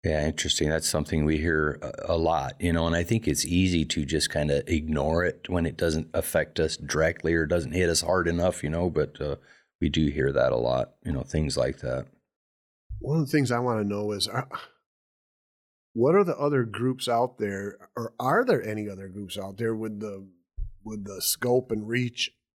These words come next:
Speaker 2: of Sportsmen's Alliance, or which ones are more, most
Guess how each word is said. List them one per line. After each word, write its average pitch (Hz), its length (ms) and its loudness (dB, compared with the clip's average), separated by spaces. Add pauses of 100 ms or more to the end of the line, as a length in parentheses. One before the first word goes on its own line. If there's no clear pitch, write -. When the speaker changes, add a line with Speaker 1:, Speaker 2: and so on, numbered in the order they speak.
(100)
Speaker 2:
of 214 260 -6
Sportsmen's 123 540 0
Alliance, 123 480 0
or 113 80 -2
which 156 260 2
ones 202 240 2
are 110 160 0
more, 113 300 0 (240)
most 113 380 -6